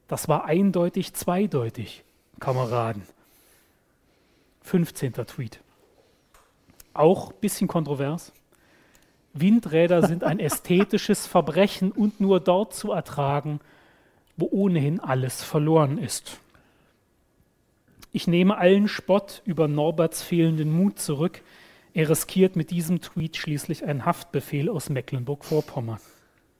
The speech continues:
Sechzehnter Tweet. Das richtige Leben, tu deine Arbeit,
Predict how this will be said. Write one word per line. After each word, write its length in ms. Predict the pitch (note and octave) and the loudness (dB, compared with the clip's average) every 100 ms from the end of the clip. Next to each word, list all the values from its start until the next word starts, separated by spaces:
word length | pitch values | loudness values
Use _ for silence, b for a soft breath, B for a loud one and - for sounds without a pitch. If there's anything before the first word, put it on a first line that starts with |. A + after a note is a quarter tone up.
| _ b b b b b b b b _ | _ b b b b b b b b _
Sechzehnter 600 | - C#3+ - - E3 D#3+ | -4 -4 -4 -4 -2 -2
Tweet. 380 | - F3 E3 - - _ b b b b b b b b b - | -4 -6 -8 -10 -20 _ b b b b b b b b b -8
Das 180 | C#3 | -2
richtige 380 | E3 F#3+ G3+ E3 | 0 0 0 -2
Leben, 440 | D#3+ E3+ G3 G#3 G3+ b b b | 0 0 -2 -2 -4 b b b
tu 160 | - F#3 | -6 0
deine 320 | F3 D#3+ F#3+ | 2 2 0
Arbeit, 640 | D#3 F3+ F3 F3+ F3+ - | -2 0 0 0 -2 -12